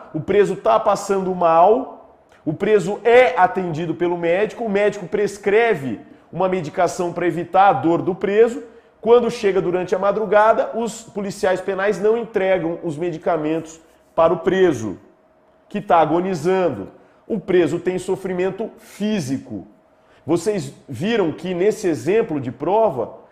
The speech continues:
eu não falei em momento algum no emprego de violência ou de grave ameaça. Simplesmente, eles não medicaram o preso. O preso teve sofrimento físico, certo? Quando nós lemos a lei de execução penal, lá no começo da lei de execução penal tá garantido ao preso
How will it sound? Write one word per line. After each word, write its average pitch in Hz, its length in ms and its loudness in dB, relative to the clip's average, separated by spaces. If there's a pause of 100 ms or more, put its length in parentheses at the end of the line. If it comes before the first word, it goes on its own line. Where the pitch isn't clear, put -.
(100)
eu 151 120 -2
não 196 140 -2
falei 208 480 -2
em 180 80 -6
momento 190 460 -2
algum 185 240 -2
no 196 160 -6
emprego 160 360 -2
de 139 60 -6
violência 147 640 -4
ou 160 120 0
de 143 120 -6
grave 135 260 -2
ameaça. 127 460 -6
Simplesmente, 202 920 -8 (180)
eles 175 240 -2
não 214 200 0
medicaram 208 640 2
o 220 60 -8
preso. 196 500 -2 (180)
O 185 120 -6
preso 151 360 2
teve 139 240 -4
sofrimento 135 840 -6 (100)
físico, 196 880 -2 (300)
certo? 165 640 2 (1300)
Quando 196 280 4
nós 202 560 6
lemos 185 680 2
a 165 60 6
lei 151 160 2
de 139 60 -2
execução 143 440 -4
penal, 156 560 0
lá 202 260 4
no 247 140 2
começo 202 420 -2
da 208 60 0
lei 185 120 0
de 156 100 -6
execução 151 340 -6
penal 185 260 0
tá 208 160 -2
garantido 208 800 -2
ao 180 140 0
preso 180 580 -2